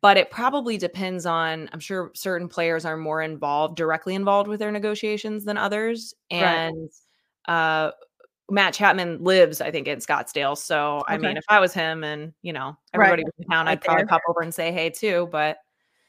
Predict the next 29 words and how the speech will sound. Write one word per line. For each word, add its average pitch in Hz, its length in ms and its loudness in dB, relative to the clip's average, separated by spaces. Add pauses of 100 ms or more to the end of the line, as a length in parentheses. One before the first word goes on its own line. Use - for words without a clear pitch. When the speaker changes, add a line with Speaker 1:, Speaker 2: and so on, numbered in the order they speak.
(600)
Speaker 1:
yeah, 208 300 8
it 269 80 10
is 240 160 4
Speaker 2:
Um, - 0 -
Speaker 1:
interesting. 165 760 -6 (560)
Speaker 2:
so 277 300 8
this, 277 200 0
and 269 160 0
this 285 180 4
is 269 120 -10
not 190 220 6
on 202 120 2
our 202 100 2
notes, 202 220 -2
Kelsey, 208 260 -6
and 180 80 -4
I'm 165 80 -8
sorry, 156 300 -6
I 165 60 -6
meant 190 180 -4
to 165 60 -12
put 165 160 -6
it 160 100 -4
on 143 140 -8
our 139 100 -10
notes, 147 240 -12
but 190 100 0
I 196 60 4
have, 262 360 4